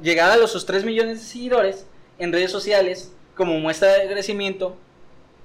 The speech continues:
una señora le dijo, "Oye, ¿sabes qué? Yo no ne-, yo no quiero una lipo,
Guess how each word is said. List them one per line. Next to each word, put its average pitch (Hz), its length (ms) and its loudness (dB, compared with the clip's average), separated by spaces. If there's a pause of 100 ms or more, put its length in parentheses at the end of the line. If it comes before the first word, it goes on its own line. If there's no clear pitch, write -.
(580)
una 160 120 -6
señora 151 280 -4
le 156 120 2
dijo, 156 280 -2
"Oye, 160 140 -2
¿sabes 180 220 -2
qué? 190 160 -2
Yo 190 100 -2
no 196 100 -4
ne-, 202 200 -10
yo 175 120 -6
no 196 100 -6
quiero 185 180 -4
una 170 100 0
lipo, 220 440 -2